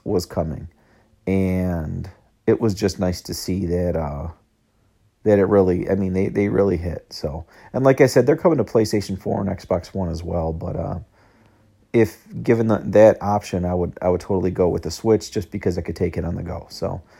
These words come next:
that was good. Um, I, I, I would rate the show, like, a solid B plus, um, a B, B plus. I don't, I, I wouldn't say it was, it wasn't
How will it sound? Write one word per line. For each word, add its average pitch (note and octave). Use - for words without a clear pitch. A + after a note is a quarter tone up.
that C3+
was A#2
good. F2+
Um, G2
I, G#2+
I, G2+
I A#2+
would C#3+
rate C#3
the A2+
show, B2+
like, C3+
a F2
solid A#2
B A2+
plus, -
um, F#2
a -
B, A#2
B A#2+
plus. A#2
I A2+
don't, D#3
I, -
I D3
wouldn't G3
say G3
it F#3
was, C3
it -
wasn't D3+